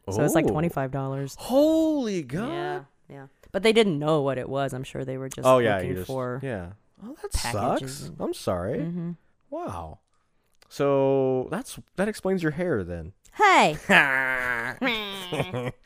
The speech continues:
Speaker 2: 'Cause your hair's gross is the joke. It's not really, guys. Her hair's wonderful. <laughs>
Speaker 1: What the hell is going on? <laughs>
Speaker 2: Anyway,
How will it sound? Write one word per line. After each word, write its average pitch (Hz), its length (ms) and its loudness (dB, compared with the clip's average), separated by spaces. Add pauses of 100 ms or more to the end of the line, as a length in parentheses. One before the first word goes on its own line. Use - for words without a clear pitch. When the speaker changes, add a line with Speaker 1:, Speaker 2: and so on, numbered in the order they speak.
(320)
Speaker 2:
'Cause 123 180 2
your 107 140 0
hair's 104 260 0
gross 85 420 -12
is 98 140 -8
the 92 80 -6
joke. 85 500 -10 (600)
It's - 140 -6
not 127 160 6
really, 98 240 0
guys. 82 320 -6
Her 98 100 -4
hair's 87 220 -6
wonderful. 82 480 -10 (320)
<laughs> 233 320 -8
Speaker 1:
What 254 200 -8
the - 100 -10
hell 170 280 -8
is 156 120 -8
going 156 280 -4
on? 143 120 -6
<laughs> 139 60 -2 (3000)
Speaker 2:
Anyway, 113 480 2